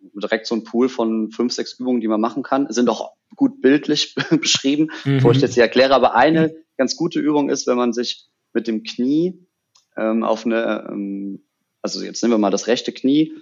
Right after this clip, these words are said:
Speaker 1: zum Beispiel auf die Bettkante stützt und das linke hängt dann frei in der Luft. Und dann kann man versuch-, versucht man über die Hüfte das Bein anzuheben.
Speaker 2: Mhm.
Speaker 1: Äh, weiß nicht, ob ihr euch das jetzt vorstellen könnt, aber so wird quasi die, äh, diese Beckenmuskulatur, also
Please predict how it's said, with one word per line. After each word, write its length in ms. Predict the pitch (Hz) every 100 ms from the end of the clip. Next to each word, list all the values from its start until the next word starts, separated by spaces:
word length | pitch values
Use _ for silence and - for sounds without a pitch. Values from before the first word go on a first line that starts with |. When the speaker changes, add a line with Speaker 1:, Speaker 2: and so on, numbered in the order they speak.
| -
Speaker 1:
zum 120 | 113
Beispiel 180 | 110 107
auf 80 |
die 100 | -
Bettkante 520 | 98 120 - 143 139 135
stützt 420 | - 147 - -
und 80 | 107
das 160 | 104
linke 260 | 117 156 147
hängt 220 | 127 127
dann 100 | 117
frei 240 | - 104
in 80 | 117
der 80 | 110
Luft. 260 | 113 160 - _ _ _ _
Und 160 | 110
dann 80 | 117
kann 140 | 117 131
man 260 | 135 131
versuch-, 300 | - 117 139
versucht 260 | 139 120 135
man 140 | 135
über 160 | 120 120
die 160 | 107 107
Hüfte 600 | 180 - 143 147 190 - _ _
das 160 | -
Bein 220 | - 120 127
anzuheben. 640 | 113 117 113 98 92 92 _ _ _
Speaker 2:
Mhm. 180 | 139 143
Speaker 1:
Äh, 240 | 165 95 95 -
weiß 160 | 104
nicht, 100 | 107
ob 120 | 104 101
ihr 40 |
euch 120 | 98
das 140 | 110 -
jetzt 120 | 104
vorstellen 380 | 110 107 120 110
könnt, 240 | 113 110
aber 240 | 92 101 - -
so 380 | - 120 131 131
wird 160 | 123 -
quasi 340 | 127 123 117
die, 300 | 104 107 107
äh, 560 | 101 - 104 101 101 98 _
diese 240 | 101 101
Beckenmuskulatur, 1500 | 95 - 127 - 131 127 127 - 117 113 - 123 123 117 - _
also 180 | 107